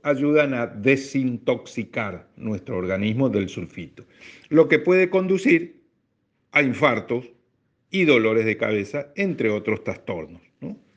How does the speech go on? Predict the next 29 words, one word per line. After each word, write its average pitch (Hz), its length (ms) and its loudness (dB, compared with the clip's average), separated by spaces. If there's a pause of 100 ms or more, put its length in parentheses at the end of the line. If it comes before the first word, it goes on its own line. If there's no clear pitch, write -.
(440)
Esto 165 460 2
por 92 200 -4
la 92 140 -6
presencia 104 460 -6
de 95 80 -6
sulfito. - 560 -16 (1400)
También 190 320 4
es 202 140 0
un 170 100 0
producto 151 420 2
rico 165 480 -2
en 123 120 0
hierro, 82 440 0 (920)
muy 175 500 4
favorable 117 640 2
para 104 260 -4
prevenir 95 400 -6
la 92 120 -6
anemia. 90 480 -12 (1300)
Posee 107 360 2
calcio, 131 500 0 (460)
esencial 139 640 2
para 104 180 -2
la 95 120 -6
formación 101 520 -8
y 120 60 -6
mantenimiento 101 760 -4
de 98 60 0
huesos. 123 600 0